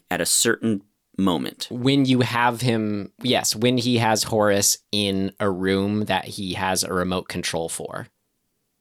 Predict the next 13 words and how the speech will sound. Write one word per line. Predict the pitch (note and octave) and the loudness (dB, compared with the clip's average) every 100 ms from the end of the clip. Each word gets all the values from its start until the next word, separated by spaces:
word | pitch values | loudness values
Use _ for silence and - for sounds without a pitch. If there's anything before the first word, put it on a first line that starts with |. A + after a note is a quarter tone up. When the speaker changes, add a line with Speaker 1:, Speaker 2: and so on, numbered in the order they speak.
| _ _ - - - - - | _ _ -18 -16 -16 -12 -2
Speaker 1:
<laughs> | E3 | 2
Wait, | F3+ D#3 G#2 F2+ - - D3+ E3 | 6 6 4 0 -6 -4 -2 2
whoa. | D3+ D3 A2+ - C#3+ - - - - - C3+ | 4 4 4 4 0 -4 -10 -12 -14 -14 0
The | E3 | 2
remote | D3+ E3+ E3 D#3+ G3+ G4 - | 6 6 6 6 6 6 4
control, | F#4 F4+ - A3+ F#3+ A2+ F2+ E2 G#2+ _ _ _ | 2 2 4 4 6 6 6 2 -2 _ _ _
first | C#3+ - - - - - - - - _ _ - - G#3+ G#3+ - | -12 -10 -12 -12 -14 -16 -18 -20 -20 _ _ -6 4 4 4 2
of | B2 | 2
all, | A#2+ D#3 - - - - - - | 4 4 2 0 0 -4 -10 -10
<laughs> | - - _ - | -12 -16 _ 2
where | F#3 D4 | 6 6
the | F4 | 4
fuck | - - B3 C#3 - - | 0 0 4 4 2 -8